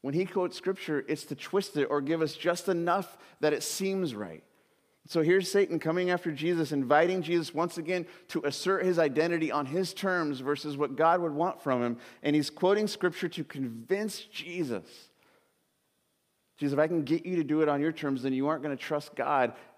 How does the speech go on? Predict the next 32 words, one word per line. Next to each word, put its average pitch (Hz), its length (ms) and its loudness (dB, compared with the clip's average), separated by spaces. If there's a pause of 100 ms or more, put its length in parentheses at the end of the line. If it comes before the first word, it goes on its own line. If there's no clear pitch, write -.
(300)
and 123 120 0
I'm 131 100 0
gonna 135 160 0
mess 139 340 -2
up 143 200 0
the 143 120 0
entire 131 300 0
plan 139 320 -2
that's 120 160 -6
at 110 100 -2
work 135 220 -10
here." 90 300 -18 (960)
And 139 100 2
what's 147 160 2
crazy 180 380 0
about 160 220 2
the 143 60 -6
scripture 160 420 -4
that 131 360 0
Satan's 139 340 -4
quoting 151 420 0
is 131 160 -4
he's 143 200 -2
taking 160 320 -2
God's 143 240 2
words, 139 260 0
but 127 140 -4
he's 131 160 -2
only 151 180 -2
giving 143 300 -2
them 127 140 -2
enough. 110 520 -4